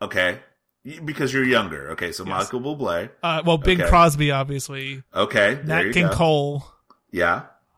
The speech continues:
Speaker 2: Uh, I, I, Elvis has a Blue
Speaker 1: Yeah,
Speaker 2: Christmas.
Speaker 1: yeah.
Speaker 2: Um, let's see, who else is there? Uh, I, I'm a big fan of the Ronettes' Christmas album.
Speaker 1: Oh, okay. Okay.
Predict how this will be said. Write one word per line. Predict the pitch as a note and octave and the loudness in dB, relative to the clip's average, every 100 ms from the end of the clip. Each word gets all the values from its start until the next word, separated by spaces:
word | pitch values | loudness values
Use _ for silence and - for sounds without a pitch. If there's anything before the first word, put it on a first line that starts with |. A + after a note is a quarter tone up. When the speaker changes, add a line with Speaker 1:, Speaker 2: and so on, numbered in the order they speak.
| _ _ - | _ _ -4
Speaker 2:
Uh, | E3 D#3 D3+ D#3+ E3 | 0 2 0 0 -2
I, | |
I, | - D#3 - | -2 -4 2
Elvis | E3 D#3 D#3 C#3+ - D3 | 2 4 2 0 -4 -2
has | D3 C#3 C3+ | -2 -2 -6
a | D3 | -8
Blue | C#3 D3+ | -4 -4
Speaker 1:
Yeah, | G2 F#2 | 0 2
Speaker 2:
Christmas. | A2+ D3 - - - | 2 0 -6 -12 -8
Speaker 1:
yeah. | F2 F#2+ F#3+ - _ _ - | -2 0 -2 -6 _ _ -2
Speaker 2:
Um, | E3 D#3+ D#3 D#3 D3+ D3+ D#3 D3+ - _ _ _ _ _ _ | 0 2 2 2 0 -4 -6 -6 -10 _ _ _ _ _ _
let's | E3 - | -14 -10
see, | D#3 C#3+ | -8 -8
who | C#3 C#3+ | -6 -6
else | C#3 D3 | -6 -8
is | C#3+ | -10
there? | C#3+ C#3+ C#3+ D3 D3 B2 _ _ _ _ _ _ _ _ _ _ _ _ _ G#3 | -8 -8 -6 -6 -8 -10 _ _ _ _ _ _ _ _ _ _ _ _ _ -20
Uh, | G#3 G#3 G#3 G#3 - | -20 -16 -14 -16 -10
I, | F#3+ F#3+ | -4 -2
I'm | G#3 G3+ | -2 -2
a | |
big | F3+ F#3+ | -2 -2
fan | F#3+ F#3+ | 0 -2
of | F3 | -2
the | D#3 | 0
Ronettes' | D#3+ D#3+ E3 E3 E3+ - - | 2 2 2 -2 -4 -6 -6
Christmas | G3+ F3 F3+ E3 | -4 -4 -6 -6
album. | F3 E3+ G#3+ A3 _ _ _ - | -4 -6 -10 -18 _ _ _ -10
Speaker 1:
Oh, | B2+ D4 F#4 - | -6 -6 -6 -2
okay. | - F3 E3+ B3+ - _ _ _ _ - | 0 2 0 -2 -10 _ _ _ _ -8
Okay. | D#3+ C#3+ G#3 | -2 0 0